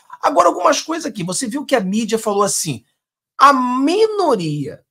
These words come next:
né? A maioria não estavam fazendo nada, era uma manifestação pacífica.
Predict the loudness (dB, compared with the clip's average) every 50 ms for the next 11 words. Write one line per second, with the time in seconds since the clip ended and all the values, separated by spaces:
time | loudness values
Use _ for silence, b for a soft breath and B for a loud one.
0 | _ _ _ _ _ _ _ -4 -4 -4 -4 -4 -4 -4 -4 -2 -2 2 2 2
1 | 2 2 2 0 0 0 0 -2 -2 0 2 2 2 0 -2 -4 -4 -2 -2 -2
2 | -2 -2 -2 -2 -2 -2 -2 -2 -2 -2 -2 0 2 2 2 2 0 -2 -2 -2
3 | -4 -4 -6 -8 -8 -8 -8 -8 -8 -8 -8 -8 -6 -4 -4 -4 -4 -4 -6 -8
4 | -8 -10 -12 -14 -14 -16 -18 -18